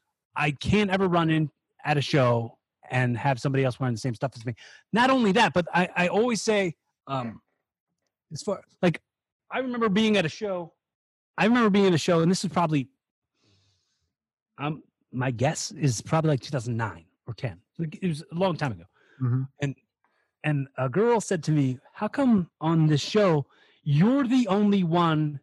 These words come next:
Speaker 1: that's wearing tights." And I was like, "Because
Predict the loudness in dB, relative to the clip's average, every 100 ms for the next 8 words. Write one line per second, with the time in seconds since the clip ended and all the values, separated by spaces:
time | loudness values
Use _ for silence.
0 | -2 0 0 0 2 4 2 2 -2 -4
1 | -8 -18 _ _ _ _ _ _ _ _
2 | _ _ _ _ _ _ _ -4 0 2
3 | 0 -2 -2 -2 -4 -10 _ _ _ _
4 | _ -4 0 0